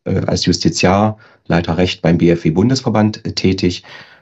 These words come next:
aber in mittlerweile auch fünfundzwanzig, knapp fünfundzwanzig Jahre in der Immobilienwirtschaft tätig. Jetzt zwölf Jahre beim B F W und vorher in größeren Immobilienunternehmen. Ähm, ja, und habe, bin Volljurist und habe aber auch, äh, vor,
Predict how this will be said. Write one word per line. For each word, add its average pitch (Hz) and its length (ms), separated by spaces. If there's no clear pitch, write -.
aber - 180
in 101 80
mittlerweile 101 580
auch 104 240
fünfundzwanzig, 110 680
knapp - 240
fünfundzwanzig 107 500
Jahre 92 280
in 87 100
der 82 100
Immobilienwirtschaft 131 760
tätig. 110 500
Jetzt - 240
zwölf 107 280
Jahre 92 240
beim 82 200
B 85 180
F - 160
W 120 220
und 95 160
vorher 101 320
in 85 80
größeren 87 440
Immobilienunternehmen. 95 1000
Ähm, 90 320
ja, - 320
und 92 380
habe, 104 840
bin - 100
Volljurist 196 600
und 151 100
habe 135 280
aber 107 280
auch, 107 260
äh, 98 220
vor, 95 540